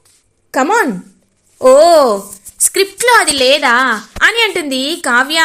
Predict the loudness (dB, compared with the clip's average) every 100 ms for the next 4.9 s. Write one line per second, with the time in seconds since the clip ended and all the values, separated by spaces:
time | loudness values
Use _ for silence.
0 | 2 0 -8 -10 -4 -4 -2 -2 0 0
1 | 0 2 4 4 2 0 2 0 0 0
2 | 0 0 -2 -4 -6 -8 -6 -8 -8 -8
3 | -12 -16 -4 0 2 0 -2 -4 -6 -6
4 | -4 -4 -4 -4 -10 -20 -12 -6 -4